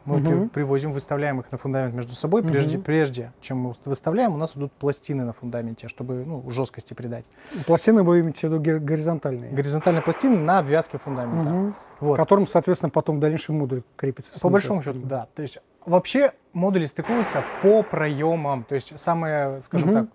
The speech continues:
Speaker 1: возможное и доступное место для нас — это проемы. И, соответственно, вот он проем. И
Speaker 2: Мгм.
Speaker 1: вот проем. По периметру этих проемов мы их стыкуем конструкционными саморезами, примерно вот такие, точно не
Speaker 2: Мгм.
Speaker 1: помню, честно говоря, какие, не хочу соврать. Вот.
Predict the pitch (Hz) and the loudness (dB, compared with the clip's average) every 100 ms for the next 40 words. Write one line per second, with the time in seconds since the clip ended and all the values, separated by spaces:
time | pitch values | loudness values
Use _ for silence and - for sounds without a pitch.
0 | _ 139 131 151 143 131 127 - 151 139 | _ -2 -2 -2 -4 -2 -4 -6 -8 -6
1 | 143 208 156 139 131 - 143 143 139 123 | -2 -2 -2 -6 -6 -6 -2 0 0 -4
2 | 117 - - - _ - 151 156 165 165 | -6 -16 -20 -20 _ -2 0 0 0 0
3 | 143 147 127 117 127 123 143 214 _ _ | 0 0 -2 -6 -6 -4 -4 -6 _ _
4 | _ _ - 143 160 165 151 180 139 135 | _ _ -6 0 4 4 2 -2 -2 -2
5 | 117 139 143 156 156 156 151 147 151 185 | -4 -6 -6 -6 -6 -6 -6 -6 -4 -2
6 | 214 139 147 165 147 147 - - - - | -2 -4 -4 -4 -2 -4 -6 -16 -8 -6
7 | - 170 139 - 160 - 165 - 170 151 | -2 -2 -2 -2 -4 -2 -8 -2 -2 -2
8 | 131 143 151 202 151 123 143 143 131 131 | -6 -6 -2 0 -2 -2 -2 -2 -4 -6
9 | - - 156 127 160 156 180 190 202 127 | -8 -6 -4 -2 0 2 2 2 0 -8
10 | 117 - 127 131 147 220 165 139 - - | -10 -12 -10 -8 -6 -4 -4 -4 -10 -6
11 | 147 135 117 - - - _ - 156 139 | -2 -2 -4 -10 -20 -20 _ -2 0 0